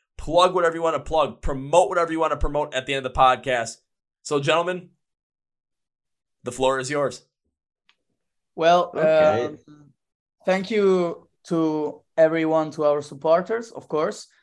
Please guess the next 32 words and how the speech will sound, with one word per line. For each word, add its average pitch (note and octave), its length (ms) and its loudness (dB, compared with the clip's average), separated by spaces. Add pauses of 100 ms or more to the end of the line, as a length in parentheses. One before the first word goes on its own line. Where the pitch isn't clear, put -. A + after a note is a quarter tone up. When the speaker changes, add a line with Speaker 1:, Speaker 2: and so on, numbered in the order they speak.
(380)
Speaker 2:
And D3 960 0
please, F#3 380 -2
um, C#3 1000 0 (300)
stream F3 460 -2
our D#3+ 160 4
music D#3+ 640 -6
as C#3+ 160 -4
much D3+ 280 -2
as C#3 100 -6
you C#3+ 80 -8
can, G#3 540 -2
as C#3 140 -2
much D3+ 200 0
as C#3 100 -6
you C#3 80 -6
want. D#3+ 360 0 (260)
<laughs> - 140 -10 (540)
And D#3 600 2
also, F#3 300 -4
always F#3+ 360 2
remember, E3 640 2
it's D3+ 280 -10
really F#3 160 0
important D#3 540 -2
to D3+ 100 -8
support, C#3+ 580 2
uh, C3+ 340 2
a C#3 60 -4
small D3 240 -4
band. C#3 380 -2 (180)
I C3+ 60 -10
mean, C3 400 -8